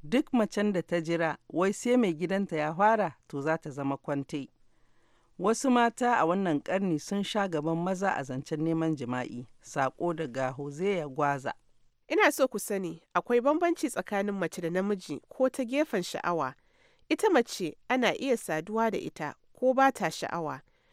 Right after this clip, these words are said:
Speaker 2: Shi kuma namiji bai iya yin jima'i sai yana cikin sha'awa. To kaga ko addini ma cewa ya yi, in ka nemi bukata wurin iyalinka ta ƙi, to mala'iku za su tsine mata, amma ba a kawo hakan ga namiji ba.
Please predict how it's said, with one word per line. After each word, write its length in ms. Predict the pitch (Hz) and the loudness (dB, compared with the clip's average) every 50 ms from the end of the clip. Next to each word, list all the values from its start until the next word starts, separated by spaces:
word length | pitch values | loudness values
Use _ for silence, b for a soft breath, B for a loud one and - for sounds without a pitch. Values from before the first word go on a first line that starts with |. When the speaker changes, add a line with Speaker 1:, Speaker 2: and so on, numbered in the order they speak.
| _ _ _ | _ _ _
Speaker 2:
Shi 240 | - - - 277 | -6 -2 0 0
kuma 240 | 277 - 302 285 269 | 0 2 2 4 4
namiji 540 | 254 277 294 311 359 311 - 214 175 156 170 - _ _ _ _ - | 6 6 6 6 4 4 2 -2 -4 -4 -6 -10 _ _ _ _ -2
bai 200 | 190 262 269 214 | 2 4 4 4
iya 220 | - - 240 214 | 2 2 2 2
yin 220 | 185 220 269 247 214 | 2 2 2 0 0
jima'i 440 | - 180 175 180 175 170 - 165 165 | 0 -2 -2 0 0 -2 -2 -4 -8
sai 220 | - - 208 196 | -6 -4 -2 -2
yana 220 | 208 208 190 160 165 | -2 -2 -2 -4 -6
cikin 300 | - - 233 - 269 247 | -8 -8 -4 -2 -2 -2
sha'awa. 480 | - - - - - 160 156 143 131 - - _ _ _ _ _ _ _ _ - | -2 -4 -4 -4 -4 -4 -4 -4 -6 -10 -14 _ _ _ _ _ _ _ _ -4
To 120 | - 196 170 | -2 -2 -2
kaga 340 | - - 233 247 240 240 | 0 2 2 2 2 0
ko 260 | 233 - - - 392 - | -2 -2 -2 0 0 2
addini 520 | - 220 202 185 - 208 214 208 196 180 170 | 2 0 0 -2 -4 -4 -4 -2 -2 -4 -4
ma 180 | 165 151 151 151 - _ _ | -6 -6 -8 -10 -14 _ _
cewa 380 | - - - 220 190 165 160 147 | -10 -4 -2 0 2 2 2 2
ya 100 | 151 151 | 2 0
yi, 180 | 147 143 143 - - _ _ - | -2 -4 -6 -8 -10 _ _ -6
in 160 | 226 247 247 | -6 -6 -4
ka 200 | - 277 285 269 | -4 -2 -2 0
nemi 260 | 226 180 170 220 277 | 0 0 -2 -2 -4
bukata 580 | 233 185 - - 175 170 170 - - 170 - - _ _ | -4 -6 -2 0 0 0 0 -2 -4 -10 -10 -10 _ _
wurin 260 | - 175 190 202 208 - | -8 -4 -2 -2 -2 -2
iyalinka 680 | - 170 185 233 277 254 202 165 156 - - 143 - - | -2 0 2 2 2 2 2 0 -2 -4 -8 -8 -8 -10
ta 220 | - - 196 185 180 | -6 0 0 0 0
ƙi, 320 | 180 - - 170 160 - - b b b b b b b b | 0 -2 -4 -4 -4 -4 -6 b b b b b b b b
to 100 | - 208 | -4 -2
mala'iku 640 | 175 170 165 165 165 160 - - - - 254 262 262 | 0 0 0 0 0 0 -2 -4 -6 -6 -6 -4 0
za 180 | 262 254 254 | 0 0 0
su 140 | 247 - 180 | 0 -2 -8
tsine 420 | - - - 254 285 285 247 196 160 | -12 -10 -6 -4 -2 0 0 0 0
mata, 380 | 160 156 156 - - 143 147 - _ _ - | -2 -4 -6 -8 -12 -16 -16 -18 _ _ -6
amma 300 | 170 175 190 220 240 233 | -4 -4 -2 0 -2 0
ba 80 | 220 - | -2 -4
a 100 | - - | -6 -8
kawo 360 | - - 226 226 240 240 233 | -8 -6 -2 0 0 0 0
hakan 300 | 226 285 285 - 226 180 | 0 -2 -2 -2 -4 -6
ga 80 | 147 156 | -4 -4
namiji 400 | 160 156 160 170 165 - - 143 | -4 -2 -2 -4 -4 -6 -8 -8
ba. 220 | 151 131 131 - | -8 -10 -10 -14